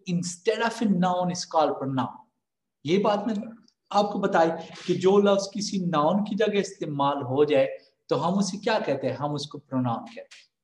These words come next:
ऐसी बात है कि नहीं है? क्लियर हो गया आपको? एक तो ये बात है।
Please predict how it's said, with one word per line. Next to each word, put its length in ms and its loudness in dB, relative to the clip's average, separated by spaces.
ऐसी 180 -6
बात 300 2
है 120 2
कि 160 0
नहीं 180 2
है? 100 -10
क्लियर 440 2
हो 60 8
गया 160 6
आपको? 340 0
एक 240 6
तो 60 -2
ये 220 0
बात 360 -2
है। 60 -20